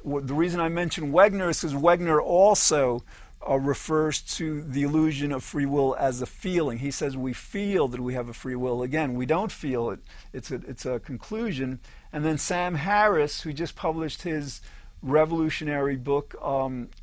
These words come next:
in March of two thousand twelve. It's revolutionary because Sam Harris is the three times best-selling New York Times author. Uh, and his book, Free Will, is the first,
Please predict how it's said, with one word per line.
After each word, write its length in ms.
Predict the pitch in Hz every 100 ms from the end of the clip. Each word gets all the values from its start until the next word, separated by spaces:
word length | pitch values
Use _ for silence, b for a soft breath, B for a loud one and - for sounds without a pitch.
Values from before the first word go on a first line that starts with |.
| -
in 240 | 151 135
March 280 | 139 143 143
of 80 | 143
two 160 | - 139
thousand 340 | 139 131 135
twelve. 260 | - 156 151
It's 140 | 123
revolutionary 640 | 156 151 156 160 160 151
because 220 | 147 139 -
Sam 260 | 156 147
Harris 380 | 143 143 139 -
is 100 | 131
the 80 | 127
three 240 | - 160
times 540 | - 160 139 139 139 B B -
best-selling 640 | 139 151 - 160 147 139
New 80 | 135
York 180 | 139 135
Times 460 | 151 131 127 123 -
author. 680 | 151 165 170 117 117 147 - b b b b
Uh, 200 | 131 123
and 120 | 123
his 240 | 127 190 -
book, 220 | 156 147
Free 240 | - 143
Will, 360 | 139 139 139 131
is 200 | 143 131
the 80 | 135
first, 720 | - 185 190 - - -